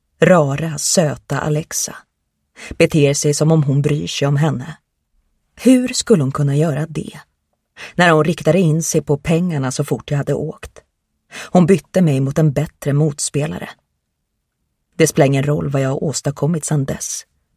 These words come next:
Jag kommer alltid att känna mig underlägsen inför det förflutna. Det är skälet till att jag borde ha kommit hit. Att visa mig svag är lika främmande för mig nu som tanken på kärlek.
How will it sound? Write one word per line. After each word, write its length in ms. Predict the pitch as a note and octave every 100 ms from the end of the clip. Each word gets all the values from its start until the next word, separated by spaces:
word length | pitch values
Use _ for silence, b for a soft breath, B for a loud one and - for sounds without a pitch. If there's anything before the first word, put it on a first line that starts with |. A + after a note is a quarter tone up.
| _ B B
Jag 120 | G3
kommer 200 | F3+ E3
alltid 500 | - G#3 C3+ - F#3
att 140 | D3
känna 280 | - E3+ C3
mig 120 | C3+ -
underlägsen 800 | F3+ C3 C3+ C#3 E3 - -
inför 220 | C3+ - C3
det 100 | B2+
förflutna. 680 | D#3 - C#3+ D3 - - - _ _ _ _ _ _ _ _ _ b b b b b b -
Det 460 | F#3+ B3 A#3 - D3
är 40 |
skälet 480 | - D#3+ D3 D3 -
till 120 | C3
att 140 | B2+
jag 100 | C3+
borde 280 | C3 E3 A#2+
ha 100 | C3+
kommit 380 | - D3+ C#3 -
hit. 440 | C#3 D3+ _ - _ _ _ _ _ - B B
Att 180 | D#3+
visa 420 | D3 F#3 C3 - D#3
mig 140 | C#3
svag 520 | - D3+ E3+ D3+ C#3+
är 60 | D3+
lika 220 | C#3+ C#3
främmande 500 | - F#3+ C#3+ D3 D#3+
för 120 | D3+
mig 200 | D3 C#3
nu 280 | C#3+ E3+ D3+
som 340 | - D3+ C#3
tanken 560 | C#3+ F#3 C#3 C3+ - D3+
på 80 | -
kärlek. 720 | - E3 C#3 - - - -